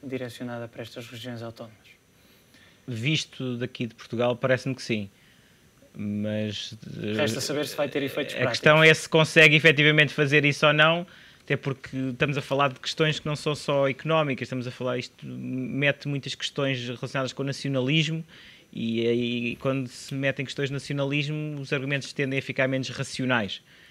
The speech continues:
Speaker 2: E as discussões são muito mais emocionais que racionais e, por vezes,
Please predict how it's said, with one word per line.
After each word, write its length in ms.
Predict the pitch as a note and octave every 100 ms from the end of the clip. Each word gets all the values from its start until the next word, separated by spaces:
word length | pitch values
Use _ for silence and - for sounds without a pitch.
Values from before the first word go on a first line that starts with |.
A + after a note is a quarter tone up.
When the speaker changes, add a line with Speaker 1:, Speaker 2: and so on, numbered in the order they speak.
| _ -
Speaker 2:
E 60 |
as 40 | A2
discussões 460 | - - - C3
são 120 | - B2+
muito 220 | B2+ B2+
mais 540 | B2+ B2 A#2+ A2+ -
emocionais 680 | A#2 B2 C3+ - B2+ C3 C3
que 100 | -
racionais 680 | - C3 - C#3 D3 E3 D#3+
e, 260 | C#3 G#2 G2
por 120 | G#2+
vezes, 460 | G#2+ A2+ A2 -